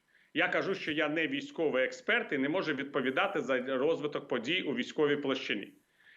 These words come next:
Я щиро впевнений, що це мають робити компетентні люди. Коли це, про це говорять головнокомандуючий Збройних сил України чи інші відповідальні офіційні особи, в мене немає ніякого,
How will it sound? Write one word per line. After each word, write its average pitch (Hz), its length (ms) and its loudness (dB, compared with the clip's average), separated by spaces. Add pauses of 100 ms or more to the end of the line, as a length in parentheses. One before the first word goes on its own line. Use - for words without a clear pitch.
Я 156 140 2
щиро 170 380 2
впевнений, 185 520 -2
що 135 140 -8
це 170 140 -2
мають 147 300 0
робити 131 280 -2
компетентні 139 600 0
люди. 98 220 -2
Коли 135 200 0
це, 139 160 0
про 135 140 -2
це 139 140 0
говорять 127 400 2 (420)
головнокомандуючий 147 880 2
Збройних 131 400 2
сил 175 200 0
України 135 480 2
чи 123 320 -2 (140)
інші 180 340 2
відповідальні 143 760 2
офіційні 143 520 -2
особи, 120 340 -2 (200)
в 139 40 -4
мене 170 180 4
немає 156 420 2
ніякого, 139 840 0